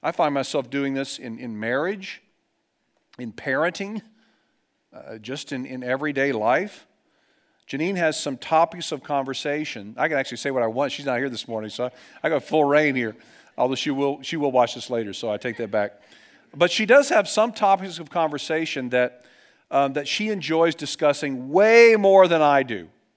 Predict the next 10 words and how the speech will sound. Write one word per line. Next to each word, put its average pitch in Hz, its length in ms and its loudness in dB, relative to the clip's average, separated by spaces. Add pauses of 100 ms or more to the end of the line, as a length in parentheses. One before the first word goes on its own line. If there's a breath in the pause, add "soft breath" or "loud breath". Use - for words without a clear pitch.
(140)
right? 120 140 -4
There's 131 120 -6
certain 147 240 -4
areas 107 400 -4
that 104 160 -14 (720 soft breath)
she - 200 -10
wants, 113 180 -10
and, 151 160 -8
and 170 100 -6
sometimes 180 600 -2